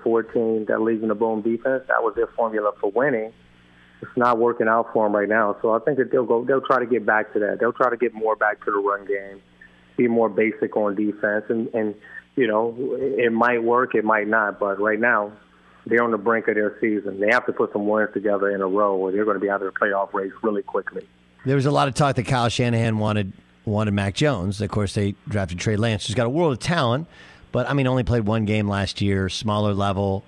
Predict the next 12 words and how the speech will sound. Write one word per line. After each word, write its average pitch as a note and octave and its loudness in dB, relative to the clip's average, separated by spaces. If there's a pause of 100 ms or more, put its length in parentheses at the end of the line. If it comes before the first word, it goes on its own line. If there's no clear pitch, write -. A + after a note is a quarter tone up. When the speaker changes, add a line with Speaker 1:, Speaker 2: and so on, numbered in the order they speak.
Speaker 2:
Eventually, A2+ -2
obviously, G#2+ -2
it'll G2+ 0
be G2+ 0
his F#2+ -2
team. A#2 0 (640)
Mac's E3 0
a A3+ 2
guy D#3 2
who C#3+ 2 (180)
kind C#3 -2
of D3+ -4